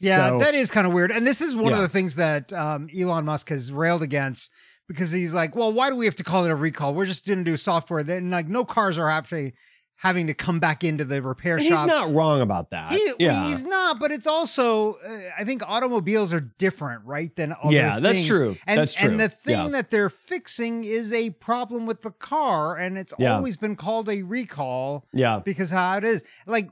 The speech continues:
Speaker 1: maybe in the future, they won't be called recalls. It'll be like, "Oh, there's a mandatory software update."
Speaker 2: I, I will say, uh, there. So be-, speaking of recalls, and we don't have this tagged in the articles, but there was a Peloton recall
Speaker 1: Yep.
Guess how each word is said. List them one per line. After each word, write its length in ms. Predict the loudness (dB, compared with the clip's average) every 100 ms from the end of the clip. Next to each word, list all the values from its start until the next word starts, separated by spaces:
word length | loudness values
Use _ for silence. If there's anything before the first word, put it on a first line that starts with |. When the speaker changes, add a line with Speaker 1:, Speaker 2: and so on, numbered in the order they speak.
| _
Speaker 1:
maybe 340 | 0 0 2
in 120 | 0 0
the 80 |
future, 460 | 0 -2 -2 0 2
they 120 | 4
won't 220 | 2 2 -2
be 80 |
called 300 | -4 -2 -2
recalls. 520 | -2 -4 0 0 0 -4
It'll 160 | -6
be 120 | -4 -2
like, 200 | -2 0
"Oh, 160 | 0 0
there's 200 | 0 -2
a 40 |
mandatory 460 | -2 -2 -2 -4 -2
software 400 | -4 -6 -4 -6
update." 240 | -6 -12 -6 -4
Speaker 2:
I, 100 | -4 _ _
I 60 | 2
will 320 | 4 4 4
say, 540 | 2 2 4 6 4 2
uh, 320 | 2 4 2
there. 280 | 4 2 2
So 160 | 0 2
be-, 180 | 2 2
speaking 240 | 2 2
of 80 | 4
recalls, 380 | 4 6 4 4
and 60 | 4
we 60 |
don't 80 | 2
have 160 | 2 2
this 80 |
tagged 260 | 2 2 2
in 60 | 2
the 60 |
articles, 320 | 2 2 2 0
but 160 | 0
there 100 | 0
was 240 | 2 4 4
a 100 | 2
Peloton 800 | 2 0 2 2 2 0 0
recall 520 | 0 0 2 2 2 2
Speaker 1:
Yep. 220 | 2 0